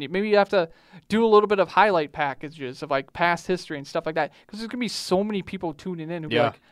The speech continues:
Speaker 1: "I've never watched this wrestling
Speaker 2: Yeah.
Speaker 1: thing before. What is it?" So you're kinda looking at it like, it's a, probably a good thing they have a, like, a year to figure out how they're gonna
Speaker 2: Yeah.
Speaker 1: do the presentation, because as of right now, let's say you're gonna ship SmackDown over to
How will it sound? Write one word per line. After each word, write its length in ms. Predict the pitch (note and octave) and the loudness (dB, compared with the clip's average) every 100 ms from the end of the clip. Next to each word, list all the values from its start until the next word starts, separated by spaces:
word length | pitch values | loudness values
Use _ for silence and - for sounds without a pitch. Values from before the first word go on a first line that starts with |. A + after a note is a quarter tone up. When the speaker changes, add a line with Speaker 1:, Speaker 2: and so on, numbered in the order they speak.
| - | 0
Speaker 1:
"I've 140 | B3 | 0
never 180 | B4 F3 | 0 -2
watched 280 | D3+ C4 - | 0 -2 0
this 200 | F4 - | -4 -4
wrestling 400 | D3 - - B2 | -10 -10 -6 4
Speaker 2:
Yeah. 140 | C#3 | 4
Speaker 1:
thing 100 | C3+ | 4
before. 380 | D3+ - D#3+ D3 - _ - | 0 -2 0 0 -4 _ 0
What 220 | F#3 C#4 | 2 4
is 220 | A4+ B3 | 2 0
it?" 160 | C#3 - | -6 -12
So 500 | - - G#3+ G#3 G3+ _ - - _ _ | -12 0 4 4 2 _ -20 -20 _ _
you're 100 | F3+ | 0
kinda 200 | C4 D4 | 2 4
looking 220 | B3 B3+ | 2 0
at 240 | A#3 G3+ E3+ | 0 2 4
it 80 | D#3+ | 4
like, 320 | D#3 D3 - | 2 0 -10
it's 400 | C4 A3 B3 G3+ | -20 -10 -4 -2
a, 60 | G3 | 4
probably 260 | C#4 A4+ | 6 6
a 40 | D4+ | 4
good 260 | F#3+ A3+ | 2 2
thing 220 | F3 E3 D#3 | 2 2 2
they 100 | D#3+ | 2
have 180 | F#3 | 2
a, 120 | E3 D3 | 2 -2
like, 160 | D3 | -4
a 60 | B2+ | -6
year 300 | C#3+ G#3 F3+ | 0 4 4
to 80 | D3 | 2
figure 280 | F3 E3 D#3 | -4 0 4
out 220 | D3 D3 | 4 4
how 180 | D3 F3 | 4 4
they're 120 | F#3+ | 2
gonna 140 | E3 | -2
Speaker 2:
Yeah. 160 | B2 B2+ | 0 0
Speaker 1:
do 60 | D3+ | 0
the 60 | |
presentation, 840 | C#3 F3+ D#3+ D3 D3 F3 G3 C3 C#3+ _ _ _ _ - | -6 -6 -4 -4 -2 -2 -4 -10 -14 _ _ _ _ 0
because 600 | E3 E3+ E3+ D#3 D3 - _ _ _ _ _ _ _ - | 2 6 6 6 0 -16 _ _ _ _ _ _ _ 0
as 220 | - A3 F#3+ | 4 4 6
of 60 | |
right 180 | F#3 F3 | 2 4
now, 260 | F#3+ G3+ D#3 | 4 4 6
let's 260 | F#3 F3+ | 6 4
say 120 | - E3+ | 2 0
you're 220 | E3 F3 | 0 -4
gonna 180 | E3+ D3 | -4 -8
ship 460 | - E3 D#3 - - - | -4 0 -2 -2 -20 -18
SmackDown 540 | - F3 E3 E3+ D#3 | -4 -2 0 0 0
over 160 | D3+ | -2
to 120 | D3+ | -2